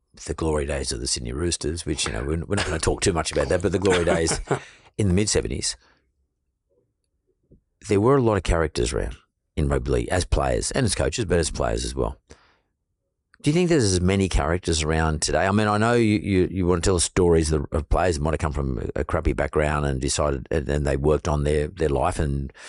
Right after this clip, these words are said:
Speaker 1: got a better outcome. You know, the Johns boys, there's a whole lot of them to, you know, examples of that today. But what about the characters of rugby league players today compared to before?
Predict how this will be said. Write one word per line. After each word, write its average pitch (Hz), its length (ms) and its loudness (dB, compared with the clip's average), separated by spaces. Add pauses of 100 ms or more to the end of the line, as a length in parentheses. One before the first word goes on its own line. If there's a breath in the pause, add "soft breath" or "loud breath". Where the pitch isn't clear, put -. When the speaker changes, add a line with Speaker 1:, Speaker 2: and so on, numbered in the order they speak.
(480 loud breath)
Speaker 1:
got 90 140 2
a - 20 2
better 73 200 2
outcome. 98 400 0
You 69 60 2
know, 90 140 2
the 85 100 0
Johns 90 280 0
boys, 92 400 2
there's 95 180 0
a 98 60 0
whole 87 160 2
lot 71 140 2
of 76 80 0
them 78 80 0
to, 71 240 -4
you 82 80 -2
know, 76 200 -2 (360)
examples 80 400 -2
of 78 60 -2
that 80 120 -2
today. 107 300 -4 (480 loud breath)
But - 80 2
what 151 160 2
about 143 260 2
the - 100 -2
characters - 880 -2 (140)
of - 460 -4
rugby 69 340 -4
league 67 180 -2
players 69 300 -2
today 76 220 0
compared 71 320 -2
to 69 80 -8
before? 73 400 -4